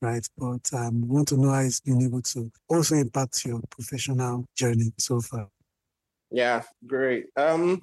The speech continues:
Speaker 2: so thank you, Ayo. I've been pretty enchanted by, um, today's response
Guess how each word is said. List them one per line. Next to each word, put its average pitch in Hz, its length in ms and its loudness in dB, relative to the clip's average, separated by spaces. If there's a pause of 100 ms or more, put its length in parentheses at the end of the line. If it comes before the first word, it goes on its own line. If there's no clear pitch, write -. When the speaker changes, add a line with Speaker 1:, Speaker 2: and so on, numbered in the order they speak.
(120)
Speaker 2:
so 170 280 -2
thank 311 300 2
you, - 80 4
Ayo. 127 360 4 (240)
I've 123 160 0
been 127 340 2
pretty 151 680 2 (280)
enchanted 120 800 0
by, 104 800 0 (360)
um, 104 680 0 (400)
today's 120 340 4
response 110 560 0